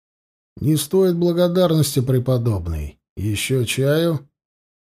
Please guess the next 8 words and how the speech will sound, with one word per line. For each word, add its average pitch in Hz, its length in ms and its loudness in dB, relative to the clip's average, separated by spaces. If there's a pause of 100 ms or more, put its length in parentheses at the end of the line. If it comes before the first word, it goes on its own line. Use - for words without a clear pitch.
(140)
Фэс 220 320 0
вежливо 151 480 2
протянул 143 580 2
разжалованному 135 1040 2
инквизитору 156 840 2
горячий 135 560 2
серебряный 123 640 2
чайник. 104 680 -2